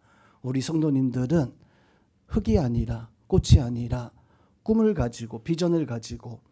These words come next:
하나님이 우리에게 주실 놀라운 역사를 바라보면서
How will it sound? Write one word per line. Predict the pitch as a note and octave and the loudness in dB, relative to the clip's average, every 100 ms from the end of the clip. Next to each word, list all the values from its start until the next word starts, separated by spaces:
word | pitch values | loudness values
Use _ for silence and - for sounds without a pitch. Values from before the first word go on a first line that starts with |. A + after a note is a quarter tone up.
| _ _ _ | _ _ _
하나님이 | - F#3+ F#3+ F#3 F#3+ F#3+ | -8 0 2 2 0 0
우리에게 | D#3 D#3 D#3 D3+ C#3+ | 0 0 0 -2 -6
주실 | C3+ - - C3 A#2+ - | -6 -8 -4 -4 -6 -12
놀라운 | B2 B2+ G#3 G#3 G3+ G3+ | -8 -4 -2 -2 -2 -2
역사를 | D#3 - - D#3 D#3 | -2 -4 -6 -4 -4
바라보면서 | C#3+ C3 B2+ B2 A#2+ A#2+ A#2+ - B2 | -4 -4 -6 -6 -8 -6 -8 -6 -8